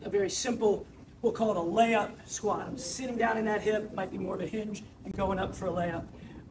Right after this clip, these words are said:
That pre-position of the foot changes the demand in the ankle. When I flip it this way, that obviously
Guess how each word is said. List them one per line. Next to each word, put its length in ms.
That 220
pre-position 640
of 60
the 120
foot 320
changes 640
the 80
demand 380
in 80
the 100
ankle. 380
When 140
I 80
flip 320
it 220
this 300
way, 420
that 180
obviously 600